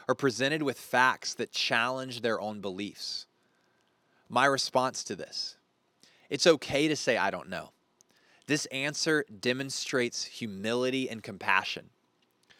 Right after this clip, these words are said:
Christianity has been under attack for two thousand years.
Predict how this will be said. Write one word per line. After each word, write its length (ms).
Christianity 720
has 140
been 240
under 280
attack 640
for 160
two 320
thousand 440
years. 480